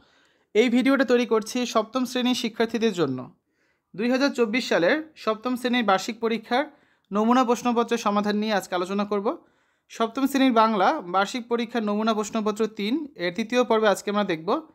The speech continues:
দৃশ্যপটবিহীন রচনামূলক প্রশ্নের উত্তর। সময় তিন ঘন্টা, পূর্ণমান একশো। শিক্ষার্থীরা, আমরা এই নমুনা প্রশ্নপত্র তৈরি করেছি তোমাদের সপ্তম শ্রেণীর বাংলা বইয়ের তৃতীয় অধ্যায় অর্থ বুঝে বাক্য লিখে এই অধ্যায়টি নিয়ে।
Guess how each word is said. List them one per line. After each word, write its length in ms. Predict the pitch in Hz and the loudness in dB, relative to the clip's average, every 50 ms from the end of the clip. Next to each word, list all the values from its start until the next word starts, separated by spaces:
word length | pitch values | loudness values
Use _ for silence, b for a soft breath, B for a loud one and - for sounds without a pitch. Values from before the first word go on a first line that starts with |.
| b b b b b b b b | b b b b b b b b
দৃশ্যপটবিহীন 720 | 175 208 233 226 - 269 240 269 262 214 233 233 247 254 233 | -2 -2 -2 0 0 2 4 4 4 4 2 0 0 2 2
রচনামূলক 540 | 196 190 196 - 220 233 226 226 220 226 220 | 2 2 0 0 -2 -2 0 0 -2 -2 -4
প্রশ্নের 320 | 220 190 175 - - 180 165 | -4 -8 -8 -6 -6 -4 -4
উত্তর। 340 | 139 135 - - 131 131 131 _ _ _ | -4 -6 -6 -12 -14 -14 -14 _ _ _
সময় 340 | - - - 202 208 233 247 | -6 0 2 4 4 4 2
তিন 180 | 233 254 247 240 | 0 0 0 0
ঘন্টা, 260 | 233 247 240 254 262 | 2 2 2 2 0
পূর্ণমান 440 | 254 214 196 190 185 180 175 165 147 | 0 0 -2 -2 -2 -2 -2 -2 -4
একশো। 280 | 135 - - - - 139 _ _ _ _ _ _ _ _ _ _ _ _ _ _ _ _ | -4 -8 -10 -12 -14 -18 _ _ _ _ _ _ _ _ _ _ _ _ _ _ _ _
শিক্ষার্থীরা, 580 | - - 254 240 - 285 285 294 269 220 220 247 | -6 -4 -4 0 0 0 2 2 4 6 6 6
আমরা 200 | 220 208 220 233 | 4 4 0 -2
এই 60 | 233 | -2
নমুনা 300 | 220 220 220 233 233 240 | -2 -2 -2 -2 -2 -2
প্রশ্নপত্র 460 | 220 233 226 - 247 226 226 226 226 233 | -2 -4 -6 -6 -6 -4 -4 -4 -4 -4
তৈরি 200 | 202 208 202 214 | -4 -4 -4 -4
করেছি 400 | 202 196 175 170 160 - - 240 | -4 -4 -4 -4 -4 -6 -8 -8
তোমাদের 280 | 240 220 202 196 190 185 | -6 -4 -4 -4 -4 -4
সপ্তম 420 | - - 202 190 202 - 226 240 | 0 0 0 0 0 -2 -4 -4
শ্রেণীর 320 | 233 - 240 226 226 226 202 | -2 -2 -2 0 0 2 4
বাংলা 280 | 196 180 180 196 208 202 | 4 4 4 4 2 2
বইয়ের 260 | 196 170 180 220 294 302 - | 2 2 2 0 0 -2 -4
তৃতীয় 260 | - 220 202 233 220 | -8 -6 -2 2 2
অধ্যায় 380 | 180 156 143 - - 196 277 320 - b b b b b b b b b | 2 2 0 -2 -4 -4 -4 -4 -8 b b b b b b b b b
অর্থ 320 | b 190 202 220 220 - 269 | b 0 0 0 0 -2 -4
বুঝে 240 | 262 262 262 262 269 | -4 -2 -2 0 2
বাক্য 280 | 220 196 190 190 - | 2 2 2 2 -2
লিখে 280 | 233 214 214 208 - 247 | -2 -2 -2 -2 -2 -2
এই 80 | 214 185 | 0 0
অধ্যায়টি 360 | 170 170 - 180 170 175 160 | 0 0 -4 -6 -6 -4 -4
নিয়ে। 220 | 143 135 131 127 | -4 -4 -6 -8